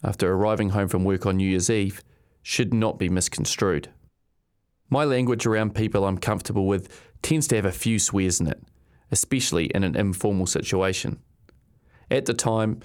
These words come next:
I was surprised that Kirsty had been away for so long. Kirsty had just gone to walk the dog, something that would take maybe thirty minutes, and she hadn't mentioned doing anything else. I was a bit surprised, but not that worried.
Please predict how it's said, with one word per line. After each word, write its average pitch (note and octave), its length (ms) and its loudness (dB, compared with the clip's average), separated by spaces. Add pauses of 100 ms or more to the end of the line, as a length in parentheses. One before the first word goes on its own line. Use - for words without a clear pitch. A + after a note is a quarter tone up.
(160)
I B2 140 2
was B2+ 120 0
surprised A#2 480 0
that - 120 -6
Kirsty G#2 260 0
had F2 100 -2
been F#2 140 2
away G2+ 240 2
for G#2+ 100 -6
so F#2 200 0
long. D2+ 300 0 (840)
Kirsty F3 340 0
had A2+ 100 -2
just - 200 -2
gone A2+ 200 0
to G2+ 80 -2
walk G2 220 -2
the G2 80 -4
dog, G2+ 420 0 (640)
something B2 400 0
that A#2 180 0
would G#2 140 -2
take - 240 0
maybe G2+ 240 0
thirty G2+ 280 0
minutes, - 500 -2 (500)
and G#2+ 160 -2
she A2 160 0
hadn't A#2+ 280 0
mentioned G2+ 380 0
doing G2+ 240 2
anything G2+ 380 0
else. F2 360 -2 (880)
I G2 80 2
was G2+ 140 0
a G2+ 40 0
bit C#3 180 0
surprised, A2 640 -2 (600)
but A#2+ 120 0
not B2 180 0
that G2 160 2
worried. G2 400 -2